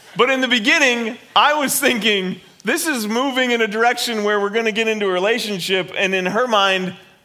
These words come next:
she was moving it the other direction, <laughs> saying, "This is not going to happen." So what I had eyes to see, she was not seeing. And what she had eyes to see, I was not seeing. Are you tracking with me? This kind of thing happens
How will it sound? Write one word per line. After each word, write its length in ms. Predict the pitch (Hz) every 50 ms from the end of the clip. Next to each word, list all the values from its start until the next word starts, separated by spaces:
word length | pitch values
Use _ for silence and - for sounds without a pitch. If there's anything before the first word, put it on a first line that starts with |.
| _ _ _ _
she 220 | - - - 226 240
was 220 | 240 233 202 175
moving 320 | 202 214 226 208 214 208
it 220 | 208 190 - - -
the 160 | 185 170 185
other 220 | 214 240 233 202
direction, 560 | 175 160 160 156 151 160 - - - 180 170 165
<laughs> 100 | - -
saying, 240 | 185 180 180 170 165
"This 160 | 175 190 -
is 220 | 208 175 175 165 151
not 480 | 170 175 170 175 175 180 180 - 170
going 220 | 160 160 160 160 156
to 80 | 151
happen." 340 | 151 175 160 160 156 147 131
So 180 | 131 - 160 165
what 160 | 170 180 175
I 180 | 170 180 214 233
had 180 | 233 220 190
eyes 360 | 180 165 170 160 160 160 160
to 120 | - 143 139
see, 260 | - - 139 135 131
she 220 | 127 - 135 151
was 180 | 156 151 147 139
not 220 | 139 135 123 101
seeing. 320 | - - 117 92 92 101 - - _ _ _ _ _ _ _ _ _ _ _ _ _ _ -
And 260 | 151 165 165 165 160
what 180 | 170 165 160 160
she 220 | - 233 240 226
had 140 | 233 196 190
eyes 220 | 185 180 180 180
to 100 | - 156
see, 240 | 147 - 170 170 143
I 160 | 101 143 143
was 180 | 139 139 131 127
not 200 | 135 120 120 120
seeing. 220 | - 135 120 123
Are 80 | 135 143
you 80 | 143
tracking 360 | 139 - 160 147 143 143 131 123
with 120 | 123 123
me? 180 | 110 95 82 - - _ _ _ - - - - - _ _ _ _ _ _ _ _ _ _
This 260 | 151 170 233 269 -
kind 300 | - - - 240 254 233
of 80 | 208 175
thing 240 | - 220 220 190 156
happens 640 | 143 160 185 196 202 190 190 180 170 156 151 -